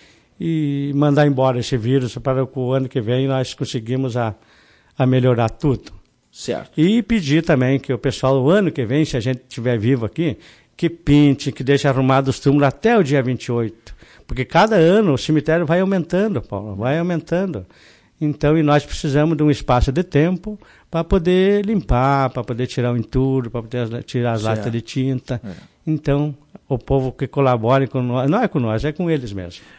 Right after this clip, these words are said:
Speaker 2: É, tem umas mensagens chegando aqui. "Bom dia, pessoal do Joel sempre prestativos, parabéns. Bom dia, aqui é o Madruga. Só pra informar, já foi tirado ontem,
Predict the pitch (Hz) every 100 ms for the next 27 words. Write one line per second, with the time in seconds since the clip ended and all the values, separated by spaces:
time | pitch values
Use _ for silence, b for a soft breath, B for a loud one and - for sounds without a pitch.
0 | - 110 80 - 160 151 139 135 113 139
1 | 123 123 - 120 127 113 131 117 127 110
2 | 196 208 190 185 B B - 127 135 135
3 | 131 117 127 127 - 120 110 - 110 -
4 | 92 - 170 185 185 160 - - 92 85
5 | 120 156 165 160 - - B B B -
6 | 123 131 113 185 185 185 170 160 - 135
7 | - 135 117 107 - - 175 185 160 175
8 | 156 b b _ - 135 - 139 - 120
9 | 117 147 156 156 131 - - 143 135 131
10 | 127 127 123 120 127 170 185 180 175 170